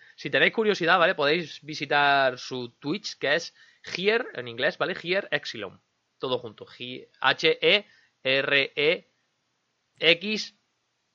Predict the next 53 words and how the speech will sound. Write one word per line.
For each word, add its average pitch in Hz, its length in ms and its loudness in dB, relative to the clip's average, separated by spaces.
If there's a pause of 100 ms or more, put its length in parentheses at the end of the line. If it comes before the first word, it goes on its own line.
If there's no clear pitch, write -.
(140)
I, 214 340 -6 (680)
Exilon, 143 1800 0 (440)
¿vale? 135 220 -6
Ese 135 160 -6
es 147 120 -4
el 135 160 -2
tweet 139 240 -4
de 117 200 -2
Exilon. 98 360 -12 (600)
Eh, 131 600 2
Exi 139 240 -6
sube 147 240 0
como 139 120 -6
la 127 60 2
espuma 127 240 -6
de 120 60 -6
un 113 40 -14
crack. 120 280 -2
Sí, - 200 -12
es 104 100 -8
una 104 160 -8
máquina. 92 320 -12 (180)
<laughs> - 160 -20
Es - 120 -4
una 139 140 -2
máquina. 117 220 -4
Lo 127 60 2
he - 20 4
estado, 135 360 4
he 135 80 8
estado 131 160 6
jugando 123 240 0
con 117 120 -4
Alara, 143 280 6
que 139 60 0
el 120 80 0
rato 123 160 0
que 120 60 0
lo 120 60 0
he - 20 -8
estado 117 120 -4
viendo, 120 160 -6
y 117 40 -6
se, 104 180 -4
se, 98 140 -8
vamos, 98 320 -12
se, 90 640 -20
se - 160 -14
hacía - 180 -12
las 113 120 -8
partidas 117 380 -4
él 113 80 -8
solo. 104 280 -10